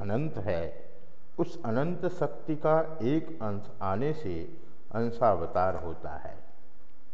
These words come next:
प्रश्न, भिन्न भिन्न कल्पों में भगवान की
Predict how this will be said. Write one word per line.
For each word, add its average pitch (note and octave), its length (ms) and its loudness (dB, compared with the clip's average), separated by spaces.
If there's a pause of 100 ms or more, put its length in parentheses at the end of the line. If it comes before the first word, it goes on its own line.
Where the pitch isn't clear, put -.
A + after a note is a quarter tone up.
(4000)
प्रश्न, - 320 0 (520)
भिन्न G3+ 280 0
भिन्न F#3+ 380 0
कल्पों C#3 520 2
में E3+ 320 0
भगवान A#2 480 0
की D#3 260 -2